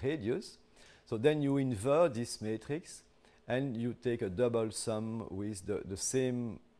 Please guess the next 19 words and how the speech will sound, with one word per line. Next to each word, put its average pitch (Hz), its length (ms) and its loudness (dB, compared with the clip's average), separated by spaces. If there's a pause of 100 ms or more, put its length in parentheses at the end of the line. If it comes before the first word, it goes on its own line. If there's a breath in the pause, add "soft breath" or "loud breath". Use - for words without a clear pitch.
basis 110 380 0
functions 107 680 -6
evaluated 98 520 -2
at 90 100 -4
the 92 80 -4
channel 90 520 -6
radius 82 400 -10 (120)
A. 80 80 -14 (1160 loud breath)
And 107 140 -4
the 113 60 -4
constant 127 640 0 (100)
L 131 180 4
here 117 640 -2 (400 loud breath)
is - 460 -6 (100)
given 107 440 -4
by 98 340 2
the 95 180 -4
logarithmic 101 680 -4
derivative 95 800 -6